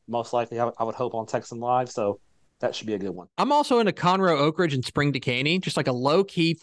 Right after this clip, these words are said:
Speaker 2: fun matchup. Conroe Oak Ridge is loaded with talent, especially on the defensive side.
Speaker 1: Yeah, yeah. If you want a good Saturday, obviously round one, the Saturday schedule's very, very light. Not a lot of, I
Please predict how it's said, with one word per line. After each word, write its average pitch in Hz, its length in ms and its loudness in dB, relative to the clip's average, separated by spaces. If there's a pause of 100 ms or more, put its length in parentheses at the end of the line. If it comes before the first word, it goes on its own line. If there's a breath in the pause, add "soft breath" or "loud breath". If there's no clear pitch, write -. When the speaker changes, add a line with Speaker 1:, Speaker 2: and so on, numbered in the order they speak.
Speaker 2:
fun 160 200 2
matchup. 147 440 0
Conroe 165 300 2
Oak 143 160 2
Ridge 120 140 -2
is 110 140 -8
loaded 127 460 2
with 110 180 -10
talent, 117 460 0
especially 139 320 -2
on 123 60 4
the 110 80 0
defensive 113 500 -2
side. - 300 -2 (260)
Speaker 1:
Yeah, 90 120 -4 (680)
yeah. 151 200 2
If 143 100 -6
you 190 80 -4
want 196 180 4
a 151 60 0
good 160 400 4
Saturday, 190 380 0
obviously 180 360 0
round 160 240 4
one, 151 180 2
the 139 80 -4
Saturday 143 400 0
schedule's 143 500 -2
very, 120 260 0
very 120 240 0
light. 107 400 0
Not 117 240 -2
a - 20 -4
lot 120 240 2
of, 117 180 0 (120)
I - 40 -2